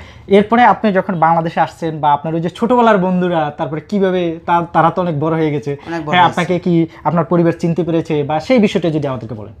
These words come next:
Speaker 2: আমি বাড়িতে হওয়ার পরে আমার, আমার লগে একটা মামি ছিল, মামি এসেছে।
Speaker 1: আচ্ছা।
Speaker 2: হওয়ার পরে মামি বলল, "অমুক, অমুক।" তো আমার, আমার মা জড়ায় ধরে আমার কান্না, কা-, কান্না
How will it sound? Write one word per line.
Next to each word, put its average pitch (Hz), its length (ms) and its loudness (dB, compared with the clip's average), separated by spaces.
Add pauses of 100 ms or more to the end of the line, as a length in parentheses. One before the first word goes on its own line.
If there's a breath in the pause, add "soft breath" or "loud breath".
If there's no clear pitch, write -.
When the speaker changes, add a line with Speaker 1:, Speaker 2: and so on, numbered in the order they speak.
(300)
Speaker 2:
আমি 165 100 -10
বাড়িতে 165 280 -4
হওয়ার 156 260 0
পরে 156 160 -6
আমার, 147 340 -6
আমার 143 260 -6
লগে 143 180 -10
একটা 143 200 -12
মামি 131 260 -6
ছিল, 143 220 -12
মামি 135 240 -6
এসেছে। 139 460 -12 (380 loud breath)
Speaker 1:
আচ্ছা। 135 180 -4
Speaker 2:
হওয়ার 135 160 0
পরে 143 240 -8
মামি 139 280 -6
বলল, 135 200 -10
"অমুক, 135 300 -10
অমুক।" 135 280 -10 (180)
তো 147 60 -6
আমার, 127 500 -4 (240)
আমার 135 260 -4
মা 135 160 -4
জড়ায় 143 260 -6
ধরে 139 100 -10
আমার 139 220 -8
কান্না, 139 420 -8 (240)
কা-, 139 200 -4
কান্না 147 180 -4